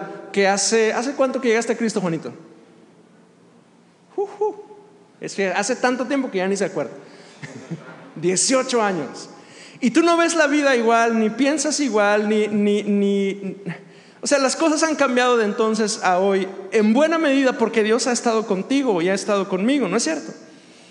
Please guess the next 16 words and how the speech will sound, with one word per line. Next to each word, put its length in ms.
Si 240
nos 220
construimos 840
a 100
través 380
de 80
las 140
relaciones 680
con 180
otros, 600
entonces 1300
las 160
relaciones 520
importan. 580
Los 260
otros 920